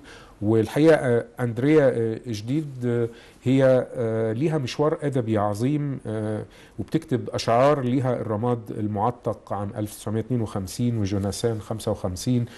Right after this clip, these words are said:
واليوم السادس كتبته سنة ألف تسعمية وستين، و-، وهي، آه، ليها أعمال شعرية، نصوص لوجه، نصوص للقصيدة، نصوص للأرض الحبيبة، وح-، وحصلت على عدة جوائز،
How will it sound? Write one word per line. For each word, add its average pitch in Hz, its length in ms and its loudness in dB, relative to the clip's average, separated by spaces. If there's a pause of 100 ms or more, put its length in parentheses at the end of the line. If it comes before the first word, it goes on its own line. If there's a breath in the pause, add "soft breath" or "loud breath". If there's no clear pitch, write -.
(280 loud breath)
واليوم 117 260 2
السادس 131 380 -2
كتبته 117 440 -4
سنة 107 280 -4 (220)
ألف 110 220 -2
تسعمية 107 340 -2
وستين، 127 480 -2 (460 loud breath)
و-، 113 520 4
وهي، 123 540 2
آه، 104 600 2
ليها 120 320 -2
أعمال 117 580 0
شعرية، 123 560 2
نصوص 117 600 -6
لوجه، 104 500 0
نصوص 107 440 -8
للقصيدة، 120 680 2 (420 loud breath)
نصوص 120 340 -2
للأرض 113 340 0
الحبيبة، 117 440 0
وح-، - 320 -6
وحصلت 127 540 -2
على 110 140 0
عدة 127 340 0
جوائز، 123 520 0